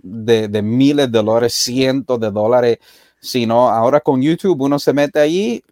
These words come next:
tiene tutorials y te ayuda y, y todo. Incluso LumaFusion, LumaFusion, Fusion, solo unos cuarenta dólares, yo creo,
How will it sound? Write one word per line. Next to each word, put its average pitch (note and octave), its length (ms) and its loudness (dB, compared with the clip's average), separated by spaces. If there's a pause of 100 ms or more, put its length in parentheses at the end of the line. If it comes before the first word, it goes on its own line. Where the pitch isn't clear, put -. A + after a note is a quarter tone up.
tiene A#2+ 520 0
tutorials E3+ 1160 2 (120)
y A#2+ 160 -2
te A#2+ 100 -4
ayuda A2+ 440 0
y, - 100 -8
y A#2 300 -8
todo. D3+ 420 0
Incluso C#3 720 -2 (320)
LumaFusion, D#3 800 -2 (100)
LumaFusion, D3+ 680 -2
Fusion, D#3 500 -4
solo C#3+ 280 0
unos C#3 200 -2
cuarenta C3 420 -2
dólares, C3+ 400 0
yo A#2+ 120 0
creo, C#3 340 -4